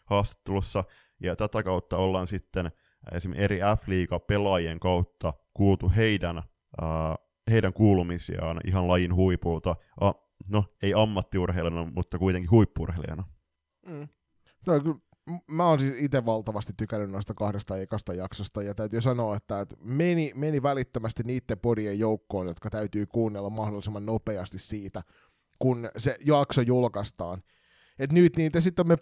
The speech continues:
Speaker 2: li-, mä listasin näitä silloin, kun me oltiin tekemässä tuolla, tuolla Filman median poikien kanssa sitä heidän ehkä jossain vaiheessa julkaistavaa uutta podcastia, niin siinä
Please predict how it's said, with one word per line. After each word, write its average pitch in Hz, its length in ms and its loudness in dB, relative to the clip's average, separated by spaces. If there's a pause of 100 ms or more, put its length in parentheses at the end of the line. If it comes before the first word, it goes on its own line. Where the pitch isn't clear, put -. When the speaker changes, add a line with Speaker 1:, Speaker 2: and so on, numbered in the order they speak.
(100)
Speaker 2:
li-, 175 240 2
mä 160 140 2
listasin 147 420 0
näitä 123 280 -2 (140)
silloin, 120 400 -2 (240)
kun 123 100 -8
me 123 60 -2
oltiin 120 240 -4
tekemässä 110 460 -6
tuolla, 104 360 -2 (840)
tuolla 101 280 2
Filman 123 380 -2
median 139 400 2
poikien 151 480 4
kanssa 117 340 -4
sitä 110 260 -4 (400)
heidän 123 360 2 (140)
ehkä 131 440 2
jossain 127 380 2
vaiheessa 110 320 -2
julkaistavaa 104 800 -2
uutta 113 320 -4
podcastia, 101 800 -4
niin 92 260 -16 (400)
siinä 139 300 2